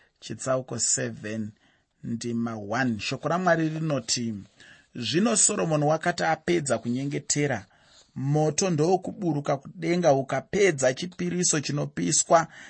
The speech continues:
nezvimwe zvibayiro, kubwinya kwaJehovha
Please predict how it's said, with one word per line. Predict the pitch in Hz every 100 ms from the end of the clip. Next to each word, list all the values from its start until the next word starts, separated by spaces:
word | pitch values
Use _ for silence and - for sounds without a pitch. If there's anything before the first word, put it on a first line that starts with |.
| - -
nezvimwe | 135 123 - 156 185
zvibayiro, | 143 113 120 120 120 127 123 113 - - _ _
kubwinya | - 131 123 135 143 139
kwaJehovha | 123 180 143 127 120 156 147 120 117